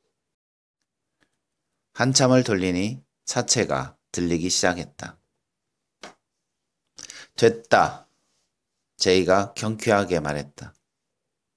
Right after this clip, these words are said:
나도 기뻐서 웃을 뻔했지만 사장의 말이 생각나 웃지 않았다.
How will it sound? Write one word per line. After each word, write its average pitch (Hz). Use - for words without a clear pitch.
나도 101
기뻐서 127
웃을 107
뻔했지만 80
사장의 127
말이 76
생각나 95
웃지 98
않았다. -